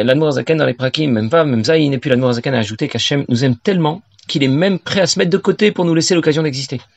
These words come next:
Et c'est pour l'expliquer qu'il a développé dans le Perek Memchet la notion de Tzimtzum, Sovev. Et dans notre Perek, l'Admorazaken conclut ce long développement pour nous dire que nous aussi nous devons nous mettre de côté.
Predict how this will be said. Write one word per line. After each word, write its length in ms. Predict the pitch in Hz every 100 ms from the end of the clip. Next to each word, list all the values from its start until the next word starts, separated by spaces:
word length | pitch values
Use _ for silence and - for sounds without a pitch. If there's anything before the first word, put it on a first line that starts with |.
| _ _ _ - -
Et 80 | 120
c'est 120 | -
pour 120 | 156
l'expliquer 400 | 175 175 175 220
qu'il 100 | 170
a 60 | 156
développé 340 | 151 147 147
dans 80 | 156
le 60 | 131
Perek 180 | 135 123
Memchet 320 | 110 165 156
la 120 | 117
notion 200 | 113 -
de 80 | 127
Tzimtzum, 560 | - 226 214 - 135
Sovev. 460 | 110 196 175 135 117 - - - - -
Et 80 | 107
dans 140 | 135
notre 280 | 151 233 240
Perek, 460 | 185 151 170 - - - -
l'Admorazaken 640 | 139 170 175 151 151 185
conclut 420 | - 208 196 190 202
ce 140 | 147
long 140 | 139
développement 420 | 156 131 120 131 160
pour 100 | 160
nous 120 | 151
dire 300 | 202 175 98 - - -
que 100 | -
nous 280 | 180 190 254
aussi 320 | 262 214 -
nous 100 | 214
devons 180 | 160 170
nous 60 | 165
mettre 240 | 165 -
de 80 | 139
côté. 300 | 147 139